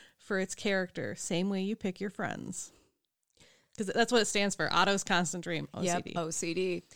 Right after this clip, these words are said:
Speaker 2: Okay, I also wanna,
Speaker 1: It's just
Speaker 2: you
Speaker 1: like that there. "Are you happy now? What did you expect us to say?"
Speaker 2: You
Speaker 1: I
Speaker 2: know,
Speaker 1: love that.
Speaker 2: I
Speaker 1: It's
Speaker 2: love
Speaker 1: sassy.
Speaker 2: an overly dramatic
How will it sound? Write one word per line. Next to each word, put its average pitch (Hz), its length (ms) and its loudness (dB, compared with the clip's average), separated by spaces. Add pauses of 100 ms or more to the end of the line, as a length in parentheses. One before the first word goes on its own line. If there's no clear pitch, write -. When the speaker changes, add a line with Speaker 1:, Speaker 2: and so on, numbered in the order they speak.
(240)
Speaker 2:
Okay, 214 320 2
I 190 340 2
also 208 340 0
wanna, 233 420 2 (880)
Speaker 1:
It's - 80 -2
just 214 100 2
Speaker 2:
you 269 60 8
Speaker 1:
like 269 100 6
that 196 140 0
there. 196 240 2
"Are - 60 -6
you 160 160 0
happy 160 300 4
now? 202 180 2
What 190 160 2
did 196 160 6
you 220 80 8
expect - 400 2
us 156 120 2
to 185 120 -2
say?" 135 240 0
Speaker 2:
You 214 120 6
Speaker 1:
I 208 40 6
Speaker 2:
know, 220 160 8
Speaker 1:
love 123 180 0
that. 113 240 -6
Speaker 2:
I 214 100 4
Speaker 1:
It's 208 120 2
Speaker 2:
love 190 440 4
Speaker 1:
sassy. - 100 -6 (120)
Speaker 2:
an 220 160 0 (120)
overly 190 480 0
dramatic 156 800 0